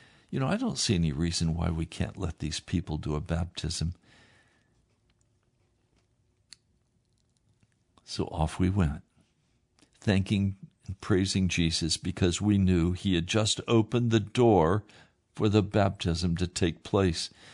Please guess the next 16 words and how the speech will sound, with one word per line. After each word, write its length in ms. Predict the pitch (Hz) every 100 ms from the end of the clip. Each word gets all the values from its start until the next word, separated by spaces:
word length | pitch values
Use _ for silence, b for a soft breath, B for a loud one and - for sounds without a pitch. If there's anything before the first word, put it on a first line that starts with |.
| B B B
So 200 | - 123
we 180 | 113 123
walked 400 | 113 123 147 -
up 220 | 131 -
to 140 | - 131
the 120 | 120
very 320 | 98 113 135
secluded 720 | - 160 - 131 120 127 120
place, 360 | - 95 113 -
and 140 | 107
of 100 | 107
course 300 | - 95 95
there 220 | 92 92
was 240 | 104 101 117
a 80 |
sign, 580 | 107 - 85 76 92 104